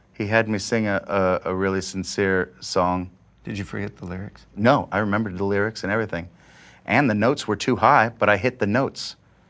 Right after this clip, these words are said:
Speaker 2: Really?
Speaker 1: Everything was perfect. It was beautiful. And no one was videotaping. I was, I was really disappointed that no one captured it, 'cause, uh,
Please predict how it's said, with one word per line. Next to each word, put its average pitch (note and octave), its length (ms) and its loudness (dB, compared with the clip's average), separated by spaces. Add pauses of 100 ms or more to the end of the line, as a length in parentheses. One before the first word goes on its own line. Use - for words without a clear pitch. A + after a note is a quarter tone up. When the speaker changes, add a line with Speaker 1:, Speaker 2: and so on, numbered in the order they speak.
(120)
Speaker 2:
Really? B2+ 280 6
Speaker 1:
Everything G#2 500 0
was D#2 140 -12
perfect. - 520 -6
It D2 40 -8
was C#2+ 100 -10
beautiful. D#2 580 -4
And F2+ 160 -4
no G2+ 140 2
one A2+ 140 2
was F#2+ 180 -2
videotaping. F2 760 0
I E2+ 100 -4
was, E2 100 -8
I - 1120 -20
was A#2 120 -14
really G2 220 0
disappointed F#2 680 -4
that E2+ 120 -4
no F2+ 140 -2
one F2+ 460 -4 (340)
captured G2 400 0
it, D2+ 260 -6
'cause, F2+ 220 -8
uh, E2+ 160 -8